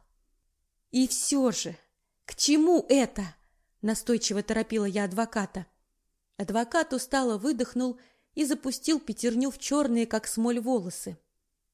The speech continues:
Этот жест напомнил мне о Джозефе, и меня передёрнуло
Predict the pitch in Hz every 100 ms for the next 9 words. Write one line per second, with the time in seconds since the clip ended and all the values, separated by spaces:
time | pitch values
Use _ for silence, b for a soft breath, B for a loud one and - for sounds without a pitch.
0 | - 214 208 170 254 277 - 214 262 247
1 | 233 233 233 247 - 233 254 202 165 -
2 | 190 - b b b _ - 240 247 247
3 | 240 247 262 247 240 226 196 202 190 185